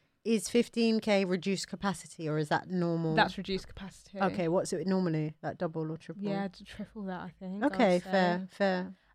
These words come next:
Speaker 2: Um, but obviously we don't know. But, so listen to this.
Speaker 1: Mm.
Speaker 2: So E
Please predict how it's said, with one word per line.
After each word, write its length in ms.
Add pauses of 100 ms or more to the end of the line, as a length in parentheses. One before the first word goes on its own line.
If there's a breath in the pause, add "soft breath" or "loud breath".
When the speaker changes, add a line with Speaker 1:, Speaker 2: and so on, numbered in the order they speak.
(140)
Speaker 2:
Um, 540 (200)
but 80
obviously 240
we 60
don't 200
know. 180 (140)
But, 280
so 120
listen 280
to 100
this. 300
Speaker 1:
Mm. 400
Speaker 2:
So 380 (100)
E 160